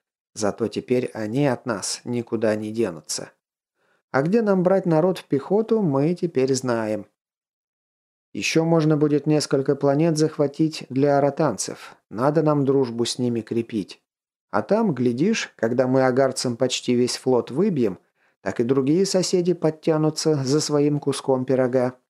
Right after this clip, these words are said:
Какой основной лозунг Содружества? Правильно, конкуренция. Слабый уходит, сильный остается.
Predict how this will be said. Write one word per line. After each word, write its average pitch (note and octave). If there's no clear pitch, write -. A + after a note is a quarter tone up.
Какой G3
основной D3
лозунг B2+
Содружества? B2+
Правильно, E3
конкуренция. C3+
Слабый F#3+
уходит, G#3+
сильный D#3
остается. G#2